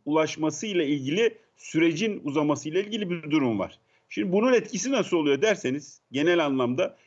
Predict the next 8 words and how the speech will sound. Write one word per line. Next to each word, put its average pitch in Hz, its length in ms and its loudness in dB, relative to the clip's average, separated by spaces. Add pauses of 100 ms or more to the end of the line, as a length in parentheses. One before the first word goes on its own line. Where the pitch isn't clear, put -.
(160)
bir 202 100 -10
kere 214 220 4
en 233 220 -2
önemli 175 360 0
etkisi 190 580 -4 (340)
bütün 180 540 -2 (500)
tedarik 170 500 2
zincirinde, 160 840 -2